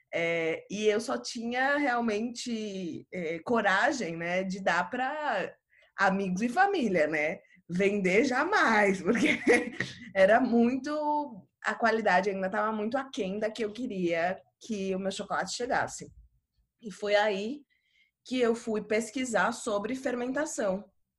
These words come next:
né? Sobre o beneficiamento. É, foi aí, porque o que aconteceu? Eu tinha entendido todos os parâmetros dentro da minha fábrica.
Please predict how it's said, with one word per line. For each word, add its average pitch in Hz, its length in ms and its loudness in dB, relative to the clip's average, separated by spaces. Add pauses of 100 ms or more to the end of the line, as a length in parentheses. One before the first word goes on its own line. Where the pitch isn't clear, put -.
(440)
né? 180 540 0
Sobre 185 420 0
o 208 60 -2
beneficiamento. 214 1200 -2 (480)
É, 165 80 -2
foi 202 220 0
aí, 233 540 0
porque 233 320 0
o 233 100 -8
que - 80 -4
aconteceu? 247 560 -2
Eu 180 120 -2
tinha 240 680 -6
entendido 208 600 -2
todos 240 280 -4
os 277 140 -8
parâmetros 220 720 -2
dentro 208 380 -2
da 277 100 -2
minha 302 180 -6
fábrica. 160 720 -6